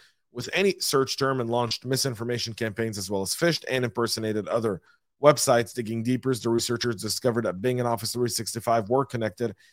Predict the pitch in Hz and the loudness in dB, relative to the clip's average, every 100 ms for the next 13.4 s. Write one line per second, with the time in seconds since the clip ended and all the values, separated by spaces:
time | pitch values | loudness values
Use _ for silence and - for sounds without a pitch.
0 | _ _ 123 131 131 131 120 139 - - | _ _ 2 2 2 0 2 0 0 -6
1 | 117 113 127 127 131 123 135 127 - 113 | -4 -2 0 2 2 2 4 4 4 0
2 | 135 - 175 165 160 135 143 139 135 123 | 0 2 2 2 0 2 4 6 4 2
3 | 131 113 120 110 82 117 117 110 110 110 | 0 0 -2 -2 -2 0 0 -2 0 0
4 | 107 107 104 - 101 104 104 101 98 110 | 0 -2 -6 -6 -6 -4 -4 -2 0 -2
5 | - 101 - - 104 127 120 - 113 120 | -2 -6 -6 -10 -8 2 2 2 -4 -4
6 | 117 101 - 107 104 95 - 151 151 139 | -4 -6 -10 -4 -2 2 4 4 4 0
7 | - _ _ _ _ - 143 143 - 120 | -2 _ _ _ _ 6 8 6 2 -2
8 | 107 98 - _ 101 117 139 117 107 104 | 0 -2 -8 _ -14 0 2 4 2 0
9 | 92 _ _ _ _ _ 139 131 123 113 | -6 _ _ _ _ _ 4 6 6 4
10 | 143 135 123 123 110 120 117 120 113 117 | 2 2 2 0 0 2 4 2 2 -2
11 | 117 120 110 107 - 113 147 143 123 123 | -2 0 0 0 0 0 2 4 4 2
12 | 127 117 104 117 117 107 113 107 120 107 | 2 2 2 2 0 0 -2 0 0 0
13 | 110 107 104 | 2 2 0